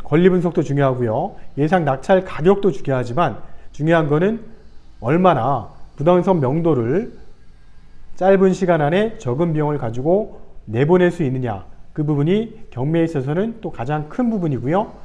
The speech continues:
백 프로 기준에 했을 때 명도 부분이 칠팔십 프로 이상을 좌우한다는 가장 중요한 부분입니다.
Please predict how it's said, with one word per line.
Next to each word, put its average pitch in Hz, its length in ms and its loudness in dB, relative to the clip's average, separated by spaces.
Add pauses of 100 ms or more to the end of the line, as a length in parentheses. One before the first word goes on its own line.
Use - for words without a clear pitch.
(360)
백 143 180 -2
프로 180 240 6
기준에 143 240 -2
했을 143 240 -2
때 208 320 0 (320)
명도 180 340 4
부분이 156 540 0 (180)
칠팔십 240 540 -4
프로 196 160 2
이상을 147 320 0
좌우한다는 131 800 -2 (200)
가장 156 300 -2
중요한 170 340 2
부분입니다. 131 680 -4